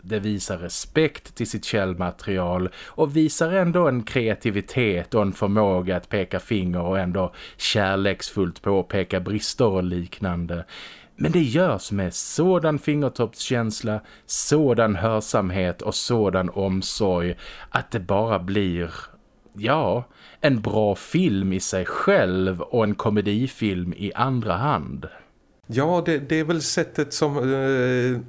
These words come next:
Speaker 2: man bör använda sig av när man, man ska göra en film av det här slaget och inte bara satsa på,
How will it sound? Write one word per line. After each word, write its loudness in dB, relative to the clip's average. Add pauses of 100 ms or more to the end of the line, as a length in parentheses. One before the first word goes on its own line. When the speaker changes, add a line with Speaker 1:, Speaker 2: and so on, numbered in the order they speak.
(220)
Speaker 2:
man -2
bör 2
använda 2
sig 0
av 2
när 2
man, 0
man 0
ska -2
göra 4
en 2
film 0
av 0
det -6
här -2
slaget -4
och -4 (440)
inte -2
bara 0
satsa -2
på, -2